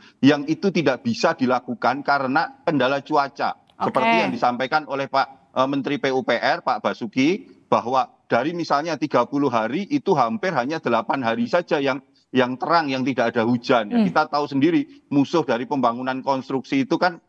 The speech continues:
Speaker 1: hujan begitu, Mbak. Ini, ini hal-hal yang kecil, tetapi, eh, detailnya bahwa hampir kurang lebih sekitar sembilan puluh persen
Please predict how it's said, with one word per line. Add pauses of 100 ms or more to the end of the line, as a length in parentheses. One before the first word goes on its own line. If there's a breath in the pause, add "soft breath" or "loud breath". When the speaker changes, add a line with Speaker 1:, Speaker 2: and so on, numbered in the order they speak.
(160)
Speaker 1:
hujan
begitu,
Mbak.
Ini, (320 loud breath)
ini
hal-hal
yang
kecil,
tetapi, (440)
eh,
detailnya
bahwa
hampir
kurang
lebih
sekitar
sembilan
puluh
persen